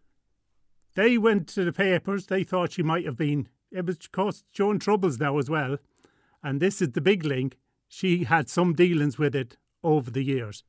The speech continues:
in the fifties. She was very staunch Republican. She was very much involved. So we all surmised between us all of things we've heard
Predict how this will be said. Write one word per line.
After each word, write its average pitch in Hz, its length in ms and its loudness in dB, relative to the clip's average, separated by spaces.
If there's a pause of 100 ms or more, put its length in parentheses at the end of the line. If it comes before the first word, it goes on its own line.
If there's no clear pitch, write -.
in 160 180 0
the 135 80 -4
fifties. 113 540 -10 (200)
She - 160 -8
was 135 160 -2
very 180 280 0
staunch 180 400 -2
Republican. 135 640 -4 (1200)
She - 180 -10
was 123 220 -2 (120)
very 180 260 4
much 175 220 2
involved. 151 400 0
So 151 340 -2 (840)
we 175 280 6
all 208 240 8
surmised 190 520 2
between 165 340 2
us 151 140 0
all 160 400 2
of 139 160 -4
things 170 300 0
we've 143 140 -2
heard 151 400 2